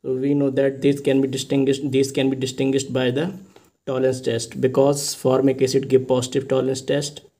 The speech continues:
and that it give positive tolerance test, but it give negative tolerance test. That is, it does not give the tolerance test. So when formic acid react with tolerance reagent, that is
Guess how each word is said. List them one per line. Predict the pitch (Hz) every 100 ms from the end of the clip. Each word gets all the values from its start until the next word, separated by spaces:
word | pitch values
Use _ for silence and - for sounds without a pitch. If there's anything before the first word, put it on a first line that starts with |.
| -
and | 131 139 151 - _ _ _ _ _ _ _
that | 123
it | 139 139 127
give | 131 131
positive | 127 123 131
tolerance | 143 139 123
test, | 143 139
but | 131
it | 139 135 123
give | 123 139 147 - -
negative | 127 123 127 135
tolerance | 131 120 120 -
test. | 120 131
That | 131
is, | 147
it | 151 123
does | 127 131
not | 127 123
give | 120 113
the | 165 190 - _ _ _ -
tolerance | 123 127 120
test. | 123 117 -
So | 127
when | 139 139
formic | 139 135 131 131
acid | 131 127 127
react | 131 127 127
with | 131 131
tolerance | 127 131 127 -
reagent, | 120 123 135 135 -
that | 127 127
is | 139 139